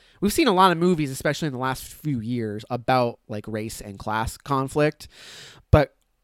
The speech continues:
this one felt more personal. And I also like that it's centered around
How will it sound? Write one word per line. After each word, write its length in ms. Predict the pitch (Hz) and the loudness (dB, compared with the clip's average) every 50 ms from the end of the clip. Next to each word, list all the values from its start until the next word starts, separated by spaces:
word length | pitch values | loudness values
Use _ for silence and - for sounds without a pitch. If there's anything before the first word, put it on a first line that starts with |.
| _ - | _ -16
this 320 | - 143 160 226 254 - - | -8 0 2 2 2 2 0
one 240 | 262 262 247 240 | 0 0 0 0
felt 460 | 214 - - - 190 185 185 165 - _ _ _ _ _ _ _ _ _ _ _ _ _ - | -4 -6 -2 -2 0 0 0 -2 -4 _ _ _ _ _ _ _ _ _ _ _ _ _ -12
more 320 | 147 147 156 156 165 147 | -8 -4 0 2 2 2
personal. 880 | 127 - - - - 147 165 208 - - 294 294 320 339 359 349 330 _ _ - - - - - - _ _ _ _ _ _ - - | 4 4 2 4 4 -2 -2 -2 -2 -4 -6 -4 -2 -2 -4 -4 -6 _ _ -20 -20 -20 -20 -20 -20 _ _ _ _ _ _ -2 0
And 160 | 160 180 196 | 2 4 6
I 60 | 190 | 6
also 460 | 196 214 233 226 - - 226 214 190 | 6 6 4 4 4 6 6 6 6
like 420 | 165 156 156 160 165 156 - - - | 6 4 4 4 4 2 0 -10 -10
that 220 | - 143 147 139 143 | -2 0 0 0 0
it's 160 | 139 - - | -4 -6 -6
centered 600 | - - 165 147 147 - - 147 139 135 123 123 - - | -4 -2 -2 -2 -2 -2 -2 0 0 0 -2 -6 -6 -2
around 920 | 127 127 123 127 123 127 123 123 120 120 117 117 113 110 - - - - | -2 -2 0 -2 -2 -2 -2 -2 -4 -6 -6 -8 -10 -12 -14 -16 -20 -20